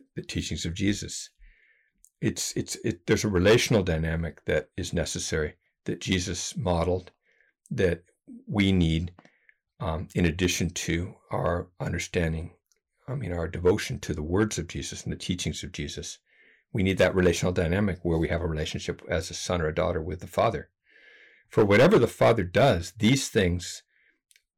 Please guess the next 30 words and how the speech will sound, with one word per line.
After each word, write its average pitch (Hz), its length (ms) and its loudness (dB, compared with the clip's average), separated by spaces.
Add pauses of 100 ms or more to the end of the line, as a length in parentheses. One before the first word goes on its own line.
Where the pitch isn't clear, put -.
um, 90 240 -2
you 113 460 4 (500)
or 98 340 0 (400)
I, 98 380 2 (500)
you 120 100 -2
know, 95 120 2
we 101 600 4
as 101 220 0
daughters 92 420 4
and 87 80 -6
sons 90 520 -2 (100)
also, 107 580 4 (680)
we 101 140 2
do 98 220 4
in 92 140 4
like 85 220 0
manner." 82 360 -2 (400)
At - 60 -10
least 90 280 0
that's, - 500 0 (260)
that's 87 300 0
the - 80 -2
invitation, 82 540 -4
'cause - 260 -10
Jesus 82 460 -6
is - 280 -10 (760)
describing 92 460 4
what 80 120 2
he 117 160 2
does, 82 480 2